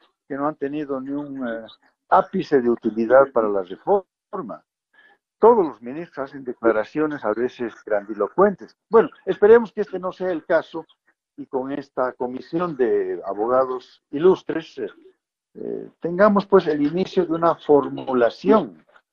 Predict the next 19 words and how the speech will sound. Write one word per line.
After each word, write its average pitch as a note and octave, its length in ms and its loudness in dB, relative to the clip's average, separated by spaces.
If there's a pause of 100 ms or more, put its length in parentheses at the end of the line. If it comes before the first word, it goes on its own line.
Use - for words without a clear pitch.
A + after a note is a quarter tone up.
(180)
de B2+ 320 4
una B2+ 420 0
estrategia, A#2 880 2 (140)
eh, F#2+ 120 -6 (500)
ya F#3 180 2
no F#3 200 0
gubernamental, C3 880 0
sino B2+ 340 -4
estatal A#2 800 2
de F#2+ 120 -6
reforma A2+ 500 -8
de G2 80 -4
la F2 100 -10
justicia, G#2+ 500 -8
que - 120 -4
es G#2 120 -6
una A2 240 -4 (320)
necesidad D#3+ 920 2 (140)
inaplazable E3+ 880 2